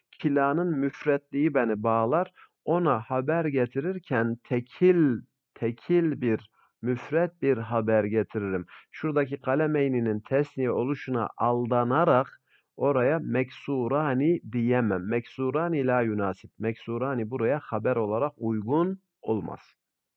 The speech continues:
Yani bu haber ister isim olsun, burada olduğu gibi bakın meksurun ismi mef'ulünü haber olarak getirmişim. İster isim olsun, ister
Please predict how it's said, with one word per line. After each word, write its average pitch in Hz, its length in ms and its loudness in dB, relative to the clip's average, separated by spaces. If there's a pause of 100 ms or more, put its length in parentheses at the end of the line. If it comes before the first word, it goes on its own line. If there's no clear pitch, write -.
(880)
Yani 156 360 2
bu 165 100 0
haber 123 440 2 (400)
ister 175 600 0
isim 165 380 2
olsun, 104 480 0 (280)
burada 117 220 -2
olduğu 107 280 2
gibi 90 160 -4
bakın 95 220 -4
meksurun 104 800 -2 (120)
ismi 110 340 -4
mef'ulünü 101 540 -4
haber 104 340 -4
olarak 87 300 -4
getirmişim. 87 580 -12 (540)
İster 165 360 0
isim 190 300 -4
olsun, 120 380 -6 (120)
ister 190 460 -4